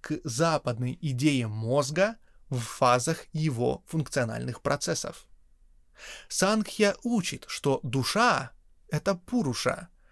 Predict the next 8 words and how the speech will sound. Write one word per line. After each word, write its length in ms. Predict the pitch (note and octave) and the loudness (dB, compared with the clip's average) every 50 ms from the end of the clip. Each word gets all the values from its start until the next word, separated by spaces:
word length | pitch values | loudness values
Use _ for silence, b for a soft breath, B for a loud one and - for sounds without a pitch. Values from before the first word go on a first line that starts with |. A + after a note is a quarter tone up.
| b b b b | b b b b
облеченный 760 | D3 C#3 B2 C3 C3+ C3 - - - D#3 F3 F#3+ G#3 A3 A3 | 2 2 4 4 4 2 2 2 2 2 2 2 2 0 0
в 80 | - | 0
свои 460 | - - D3+ D#3+ E3 D#3+ D#3+ D#3+ D#3+ - | -2 0 2 4 4 4 4 2 0 -2
высшие 640 | C#3 A2+ A#2 B2+ C#3+ C#3+ - - - - D#3 D#3 | -2 -2 0 0 0 0 -2 -2 -2 0 0 0
начала 600 | D3+ E3 E3 - - - G#3+ F#3+ D3+ B2+ C3+ - - | 0 0 -2 -2 0 2 2 4 4 2 0 -4 -6
или 200 | - C#3 B2+ C3 | -4 -2 -2 -2
татвы. 600 | B2+ - - G3+ F#3+ F3 - B2 - - - E3 - _ _ _ _ - - _ _ _ | -2 0 2 2 2 2 0 -4 -8 -8 -10 -12 -16 _ _ _ _ -20 -20 _ _ _
Почему 640 | - D3+ - - F3+ F3 F#3 G#3 A3 A3+ A3 - | -2 0 2 4 4 6 6 6 6 4 2 0